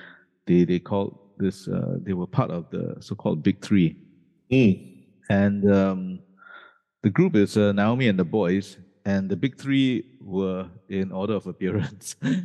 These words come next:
Speaker 1: The
Speaker 2: Mm.
Speaker 1: Crescendos, the Quest,
Speaker 2: Mm.
Speaker 1: and, uh, of course, Naomi lah. These
Speaker 2: Right.
Speaker 1: were the big, the big three they were, they were called back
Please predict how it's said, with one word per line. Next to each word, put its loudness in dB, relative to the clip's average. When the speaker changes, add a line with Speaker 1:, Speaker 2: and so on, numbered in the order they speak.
Speaker 1:
The 0
Speaker 2:
Mm. -2
Speaker 1:
Crescendos, 2
the -10
Quest, -2
Speaker 2:
Mm. 8
Speaker 1:
and, -2
uh, -10
of -20
course, -8
Naomi 2
lah. 0
These 4
Speaker 2:
Right. 4
Speaker 1:
were 0
the -2
big, -10
the -12
big -8
three 2
they 4
were, -2
they -6
were -6
called -4
back -2